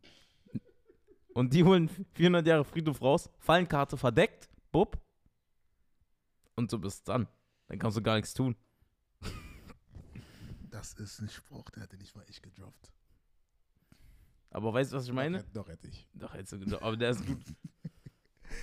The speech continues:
Speaker 2: Ähm, und ja, gu-, äh, gute Umleitung oder, keine Ahnung, ähm, wegen diesem Vergangenheitsding rausholen. Da bin ich auch kein Fan,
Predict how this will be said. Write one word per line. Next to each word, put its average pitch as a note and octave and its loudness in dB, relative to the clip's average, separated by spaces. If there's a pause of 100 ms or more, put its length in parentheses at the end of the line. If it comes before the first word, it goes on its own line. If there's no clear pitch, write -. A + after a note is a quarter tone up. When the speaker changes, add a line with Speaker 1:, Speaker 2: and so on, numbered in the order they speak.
(340)
Speaker 2:
Ähm, B2 -4 (600)
und D3 -6
ja, D3+ -2 (100)
gu-, A2+ -16
äh, A#2+ -6
gute C3 -10
Umleitung C3+ -8
oder, G2 -8 (160)
keine A#2+ -10
Ahnung, A2+ -8 (480)
ähm, G2+ -4
wegen G#2+ -2
diesem G#2+ -6 (440)
Vergangenheitsding G#2 -8
rausholen. F#2+ -10 (1200)
Da F2 -20
bin E2 -20
ich - -20
auch F2 -14
kein G#2 -14
Fan, A2+ -12